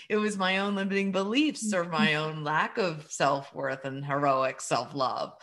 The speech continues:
Speaker 1: Um, those are always humbling moments.
Speaker 2: Oh, yes. Vulner-, I have those moments too. Well, and the other thing is, and this is what we tell people too, explore things, try them
Speaker 1: Yes.
Speaker 2: out. You may not like everything, and that's okay too. You're learning more about yourself. This is about a self-discovery journey.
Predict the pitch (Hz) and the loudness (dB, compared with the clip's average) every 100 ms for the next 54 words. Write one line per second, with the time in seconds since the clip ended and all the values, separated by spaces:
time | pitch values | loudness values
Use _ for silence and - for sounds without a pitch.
0 | - - - 160 139 127 160 185 208 214 | -18 -12 2 6 6 4 2 4 6 6
1 | 185 170 185 175 156 135 123 62 55 - | 6 4 2 0 0 -4 -6 -10 -14 -20
2 | - - - - _ - 226 254 330 381 | -20 -20 -20 -20 _ 6 10 12 10 10
3 | 311 - 220 240 254 233 220 233 233 262 | 8 6 10 12 12 10 8 6 8 6
4 | 269 285 277 294 - 196 226 240 - - | 6 4 4 2 -2 4 4 4 -4 -12
5 | - 311 403 392 381 381 440 539 302 262 | -6 6 8 8 6 6 6 4 4 2
6 | 226 226 220 - 254 254 247 311 302 285 | 4 2 0 2 6 6 8 6 6 6
7 | 254 254 254 240 247 202 - 330 240 - | 6 6 4 2 2 -2 2 6 6 6
8 | - - 302 370 480 - 175 - - - | 2 4 6 6 6 2 2 0 0 6
9 | 277 320 285 262 349 208 - _ _ - | 10 10 10 10 8 4 2 _ _ 10
10 | 226 370 302 311 302 349 233 220 220 196 | 12 12 12 12 12 10 12 12 10 6
11 | 190 208 - - - 240 226 233 254 214 | 4 -2 -6 -8 6 10 10 10 6 4
12 | 220 202 - 240 202 208 233 226 240 233 | 4 4 6 8 8 8 8 8 6 6
13 | 220 214 208 202 190 202 - - - 381 | 6 6 6 4 2 0 -4 0 6 8
14 | 466 294 240 262 349 247 - 220 214 202 | 8 8 8 8 8 6 6 4 4 -2
15 | - 202 190 190 - 214 214 | 0 2 2 0 0 2 2